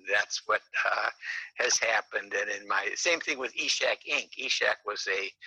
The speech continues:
community development corporation that I was a board president of in nineteen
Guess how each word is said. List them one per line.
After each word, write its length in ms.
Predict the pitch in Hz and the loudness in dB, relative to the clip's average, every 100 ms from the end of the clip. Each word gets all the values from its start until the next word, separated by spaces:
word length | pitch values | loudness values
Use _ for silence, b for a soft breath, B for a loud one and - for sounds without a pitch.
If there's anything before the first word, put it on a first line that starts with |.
| B B B - | B B B -8
community 400 | 123 127 120 113 | 0 2 2 0
development 580 | 104 98 113 127 117 107 | -4 0 2 2 0 -6
corporation 800 | - 107 95 - 107 101 - 104 | -2 -2 -2 -4 -2 0 -2 -4
that 100 | 98 | -4
I 140 | 95 95 | -4 -4
was 240 | 92 - 92 | -4 -6 -6
a 40 | - - | -12 -8
board 180 | 104 101 | -6 -6
president 540 | - 113 - 107 98 - | -4 -4 -4 -8 -10 -8
of 220 | 113 113 | -6 -6
in 60 | 120 | -4
nineteen 460 | - - - 104 | -4 -2 -6 -6